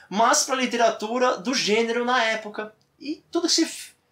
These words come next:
que foi feito depois também, tá? Então ele introduz você historicamente no âmbito da região, do que que era escrever, como é que era feito e coisas do gênero, ok? E outros a-, adendos que tem também, que são,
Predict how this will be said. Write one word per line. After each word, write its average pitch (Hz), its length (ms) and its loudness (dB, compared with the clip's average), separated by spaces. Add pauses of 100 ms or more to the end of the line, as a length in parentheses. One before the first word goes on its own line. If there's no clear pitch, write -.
que 247 120 -8
foi 339 120 2
feito 330 360 0
depois 156 560 2
também, 120 500 -2
tá? 110 240 -2 (240)
Então 254 180 -4
ele 254 300 -6
introduz 240 460 -2
você 240 240 0
historicamente 233 920 0 (240)
no 220 200 -2
âmbito 226 360 0
da 208 180 2
região, 220 800 2
do 208 140 -8
que 214 100 -6
que 226 100 -4
era 226 80 4
escrever, 202 1000 0
como 190 220 0
é - 20 -4
que 214 80 -2
era 202 140 4
feito 185 640 4
e 202 100 -2
coisas 208 300 6
do 214 100 0
gênero, 160 420 0 (520)
ok? 160 440 0 (300)
E 285 220 4
outros 247 520 4
a-, 180 320 4
adendos 220 320 2
que 214 120 -4
tem 208 180 0
também, 208 340 2
que - 100 -2
são, 151 360 2